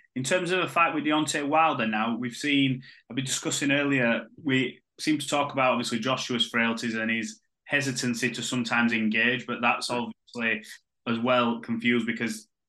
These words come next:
new trainers are trying to help adjust his style, just like implement new, new different techniques.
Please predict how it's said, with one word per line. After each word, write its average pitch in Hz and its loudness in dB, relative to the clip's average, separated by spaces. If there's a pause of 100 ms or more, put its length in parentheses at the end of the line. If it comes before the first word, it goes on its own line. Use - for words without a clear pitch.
new 131 2
trainers 123 2
are 113 -6
trying 120 0
to 113 2 (320)
help 131 0
adjust 117 -4
his 117 0
style, 117 2
just 120 -4
like 117 2
implement 120 0
new, 123 0 (360)
new 131 4
different 123 -2
techniques. 117 -2